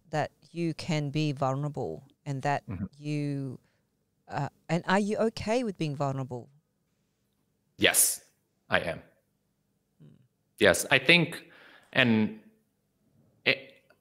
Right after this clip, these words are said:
Speaker 2: it's very hard, to be honest, for my first time, uh, stepping on the stage. That was, like, in, in last November to tell my whole story, what I discovered about my, my family, right? I was super nervous, actually, and,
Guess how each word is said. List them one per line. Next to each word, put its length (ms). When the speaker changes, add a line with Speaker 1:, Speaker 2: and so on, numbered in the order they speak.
Speaker 2:
it's 320
very 340
hard, 360
to 120
be 80
honest, 600
for 160
my 160
first 420
time, 460
uh, 200
stepping 560
on 200
the 80
stage. 380
That 140
was, 200
like, 160
in, 460
in 120
last 460
November 400
to 140
tell 260
my 260
whole 400
story, 480
what 220
I 80
discovered 540
about 340
my, 260
my 480
family, 520
right? 300
I 140
was 360
super 720
nervous, 540
actually, 500
and, 260